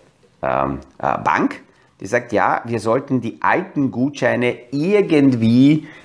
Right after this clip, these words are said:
aus den Taschen der Menschen herausbekommen, damit die im Umlauf sind und damit, damit die, die Nachfrage, die Wirtschaft ein bisschen angekurbelt wird.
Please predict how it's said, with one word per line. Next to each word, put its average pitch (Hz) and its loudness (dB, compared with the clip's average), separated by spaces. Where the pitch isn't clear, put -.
aus 120 2
den 117 0
Taschen 107 -2
der 110 2
Menschen 101 -2
herausbekommen, 110 0
damit 98 -2
die 127 4
im 101 4
Umlauf 113 4
sind 139 -6
und 104 -8
damit, 104 -2
damit 117 0
die, 101 0
die 92 0
Nachfrage, 104 0
die 92 -6
Wirtschaft 123 0
ein 95 -4
bisschen 104 -6
angekurbelt 131 -2
wird. 135 4